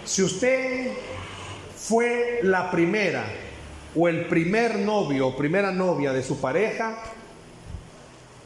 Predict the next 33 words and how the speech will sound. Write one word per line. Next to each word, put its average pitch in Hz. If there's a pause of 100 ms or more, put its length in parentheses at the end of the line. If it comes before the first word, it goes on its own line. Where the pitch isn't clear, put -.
(600)
usted 160
está 190
compuesto, 123
hermano. 90 (1500)
Pero 135
muchos 175
de 170
los 156
matrimonios 156
no 160
son 165
así. 165 (1500)
Tuvieron 175
novios 180
antes, 202
tuvieron 170
novias 170
antes, 202
más 190
si 180
el 190
que -
se 170
casó 165
con 190
usted 190
se 190
la 180
llamaba 175
de 151
Don 135
Juan, 185
va. 110